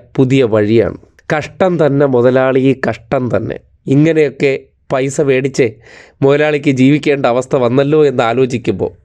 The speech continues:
അംബാനി മുതലാളിയോട് വല്ലാത്ത സഹതാപം തോന്നുകയാണ്. ഇന്ത്യ ഒട്ടുക്ക് നെറ്റ്വർക്കുള്ള ഒരു സ്ഥാപനമാണ്.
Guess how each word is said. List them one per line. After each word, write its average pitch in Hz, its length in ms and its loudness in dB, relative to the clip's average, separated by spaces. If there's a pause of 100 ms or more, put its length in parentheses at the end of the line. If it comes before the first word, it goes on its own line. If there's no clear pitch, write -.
(260)
അംബാനി 175 380 -6
മുതലാളിയോട് 147 560 0 (140)
വല്ലാത്ത 127 500 -2 (520)
സഹതാപം 143 640 -2
തോന്നുകയാണ്. 95 540 0 (340)
ഇന്ത്യ 151 360 2
ഒട്ടുക്ക് 147 580 0
നെറ്റ്വർക്കുള്ള 143 640 2
ഒരു 123 160 0
സ്ഥാപനമാണ്. 120 640 -2